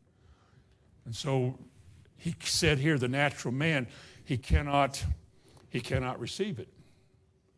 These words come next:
The word natural is translated sensual in James three five, where it describes the kind of wisdom that the devil gives. You remember in James three and verse five, it says that when there's fighting and devouring in the church and side choosing and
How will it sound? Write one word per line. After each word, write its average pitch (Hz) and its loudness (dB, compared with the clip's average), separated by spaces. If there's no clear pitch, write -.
The 139 -2
word 160 4
natural 160 0
is 143 -4
translated 147 0
sensual 143 0
in 135 -2
James 143 0
three 147 -4
five, 147 2
where 147 0
it 147 -4
describes 135 2
the 120 -6
kind 147 -2
of 127 -2
wisdom 143 2
that 123 -6
the 127 -8
devil 117 -2
gives. 107 -8
You 127 0
remember 135 2
in 131 2
James 143 -2
three 147 -4
and 143 -2
verse 131 -4
five, 156 2
it 139 -2
says 135 -4
that - -8
when 143 -2
there's 139 2
fighting 160 4
and 131 0
devouring 151 6
in 143 -2
the 147 0
church 160 0
and 170 -2
side 160 0
choosing 151 0
and 147 -2